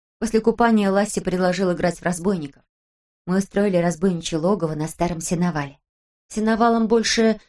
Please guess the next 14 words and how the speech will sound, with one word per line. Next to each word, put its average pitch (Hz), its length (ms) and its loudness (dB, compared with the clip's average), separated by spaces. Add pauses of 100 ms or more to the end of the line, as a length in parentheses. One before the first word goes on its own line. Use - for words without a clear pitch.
(140)
не 226 100 0
пользовались, 175 640 -2 (200)
он 247 120 -6
почти 285 300 0
развалился, 285 720 2 (160)
и 233 60 -2
крыша 254 360 2
протекала. 208 600 -4 (340)
Предводителем 185 720 0
у - 40 -4
нас 165 180 0
был, 156 160 -2
разумеется, 160 600 -2
Ласси. 226 500 -2